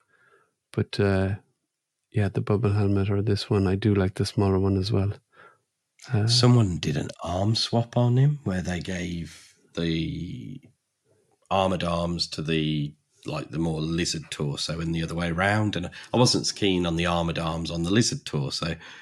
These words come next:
Speaker 2: but I did think, like, the lizard type arms sticking out of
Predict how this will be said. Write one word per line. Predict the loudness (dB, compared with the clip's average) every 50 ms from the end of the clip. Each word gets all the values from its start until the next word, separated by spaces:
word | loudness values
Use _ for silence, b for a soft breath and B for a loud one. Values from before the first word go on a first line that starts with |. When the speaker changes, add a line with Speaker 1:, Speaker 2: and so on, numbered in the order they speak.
| B B B
Speaker 2:
but | 0 2
I |
did | 2 2 2 2 2
think, | 0 0 0
like, | 0 -2 -2 -2
the | -2
lizard | 0 0 0 0 0 -2 -4 -6
type | -4 -2 -2 -2 0 0
arms | 0 0 0 0 -2 -2 0
sticking | -2 -2 -2 -2 -4 -2 -2 0
out | 0 0 -2 -4 -6 -6 -8
of | -8 -8 -10